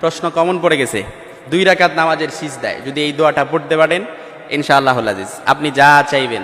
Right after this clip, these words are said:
তা দিয়ে আল্লাহ তাআলা আপনাকে খুশি করবে। আমরা তো সবাই চাই আমাদের মনের সব আশা আকাঙ্ক্ষাগুলো, সব কিছু আল্লাহ তাআলা কবুল করুক।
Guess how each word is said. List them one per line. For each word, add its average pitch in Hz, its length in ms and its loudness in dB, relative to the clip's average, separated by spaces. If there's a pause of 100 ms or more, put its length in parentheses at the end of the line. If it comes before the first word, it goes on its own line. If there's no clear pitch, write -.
(100)
তা 151 180 6
দিয়ে 151 180 0
আল্লাহ 143 220 4
তাআলা 135 200 4
আপনাকে 123 240 -2
খুশি 135 260 -6
করবে। 117 280 -6 (440)
আমরা 170 220 2
তো 175 120 -4
সবাই 170 400 -4
চাই 117 220 -4
আমাদের 147 320 -2
মনের 156 300 -6
সব 165 240 0
আশা 147 260 2
আকাঙ্ক্ষাগুলো, 151 680 -2 (300)
সব 220 320 2
কিছু 196 180 0
আল্লাহ 180 180 6
তাআলা 160 220 2
কবুল 156 360 -2
করুক। 104 180 -6